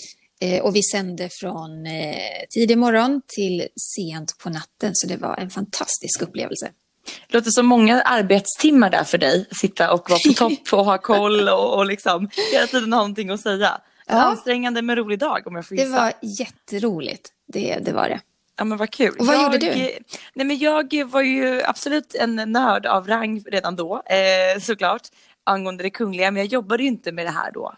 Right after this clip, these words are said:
Speaker 2: Men jag drömde ju om det. Men jag satt faktiskt hemma hos mina föräldrar som bor i Nora. Jag var uppklädd till tänderna. Jag hade bakat tårta,
Speaker 1: <laughs>
Speaker 2: eh, hade på mig glittrigaste örhängena och var verkligen, det var som att jag skulle få gå på bröllopet. <laughs> Men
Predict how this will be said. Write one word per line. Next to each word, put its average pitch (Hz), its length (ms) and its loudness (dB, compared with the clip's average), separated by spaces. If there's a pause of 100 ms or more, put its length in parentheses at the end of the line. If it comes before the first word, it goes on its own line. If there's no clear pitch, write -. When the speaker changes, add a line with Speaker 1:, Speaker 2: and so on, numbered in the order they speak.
Speaker 2:
Men 190 180 -2
jag 185 360 2
drömde 190 340 0
ju 226 60 -2
om 190 120 -4
det. - 100 -6
Men 208 160 -2
jag 233 160 0
satt 226 200 -6
faktiskt 190 460 -2 (400)
hemma 220 200 2
hos 220 100 0
mina 214 200 -2
föräldrar 208 520 0
som 214 200 -6
bor 196 160 -4
i - 20 -2
Nora. 214 440 0 (320)
Jag 202 140 2
var 196 200 0
uppklädd 254 540 -2
till 202 240 -6
tänderna. 214 540 0 (240)
Jag 185 80 -10
hade 185 180 -2
bakat 190 300 -6
tårta, 240 560 2 (280)
Speaker 1:
<laughs> - 260 -20
Speaker 2:
eh, 190 280 2
hade 185 180 -4
på 202 140 -10
mig 180 160 -6
glittrigaste 226 580 -4
örhängena 208 600 0
och 190 80 -4
var 185 120 -4
verkligen, 190 340 -2
det 208 60 -6
var 220 100 0
som 214 140 -8
att 175 100 -10
jag 170 180 -6
skulle 170 200 -14
få - 120 -14
gå 185 180 -8
på 208 120 -6
bröllopet. - 540 -4
<laughs> - 60 -4
Men 240 160 4